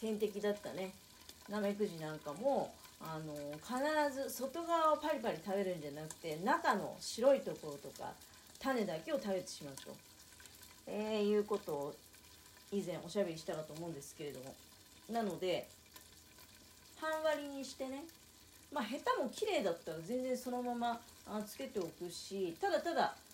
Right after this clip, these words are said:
あ、ピーマンを半分に割って、で、種とか綿がついている状態のところに、無理やり、あの、なんかねじ込むようにね、で、片栗粉はたいて、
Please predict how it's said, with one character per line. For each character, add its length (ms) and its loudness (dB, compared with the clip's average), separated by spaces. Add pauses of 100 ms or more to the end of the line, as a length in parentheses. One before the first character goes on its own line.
(180)
あ、 220 -4
ピ 120 -2
ー 40 2
マ 80 2
ン 60 0
を 40 -6
半 220 0
分 180 0
に 120 -4
割 140 -4
っ 200 -18
て、 180 2
で、 260 0
種 220 0
と 120 -6
か 260 -4 (320)
綿 220 -2
が 100 2
つ 180 -6
い 60 -2
て 140 -4
い 20 -4
る 120 -6
状 180 -4
態 260 -2
の 80 -6
と 100 -8
こ 220 -8
ろ 80 -8 (120)
に、 200 -2 (400)
無 180 -2
理 140 0
や 140 6
り、 100 2 (240)
あ 20 2
の、 340 6 (400)
な 100 0
ん 40 4
か 60 2
ね 160 4
じ 100 -2
込 180 -2
む 100 -4
よ 180 0
う 20 2
に 120 -2
ね、 220 -4
で、 100 6
片 300 6
栗 160 -6
粉 100 -2
は 100 0
た 160 0
い 80 4
て、 240 -4